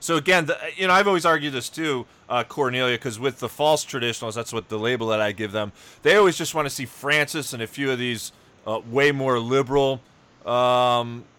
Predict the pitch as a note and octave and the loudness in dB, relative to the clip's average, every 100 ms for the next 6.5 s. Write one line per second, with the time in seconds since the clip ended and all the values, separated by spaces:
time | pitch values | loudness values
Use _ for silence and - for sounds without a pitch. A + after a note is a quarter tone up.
0 | _ - D#3 C#3 C3+ B2+ A2+ C#3+ C3 B2 | _ 0 2 2 0 -6 -6 -4 -4 -6
1 | - C3 C3 B2+ A#2+ C3+ D#3+ C3+ C3 B2 | -2 2 2 0 -2 0 0 0 0 0
2 | G#2 D#3 D#3 - B2 A2+ A2 A#2+ A2+ A2 | 2 2 2 2 0 0 -2 0 0 -4
3 | G#2+ A2 - C3 B2+ A2 A#2 A#2 A2+ G2 | -10 -12 -2 0 0 -4 -4 -4 -6 -12
4 | - C3+ A#2 B2 A#2 G#2 A#2+ - B2 B2+ | -8 -8 -6 -4 -4 -4 -6 -4 2 4
5 | A2+ G#2+ - _ _ A2+ F2+ C3 - A#2+ | 2 0 -10 _ _ -8 -6 -8 -6 -8
6 | G#2 F2+ D3+ A2 F2+ | -8 -10 -8 -6 -8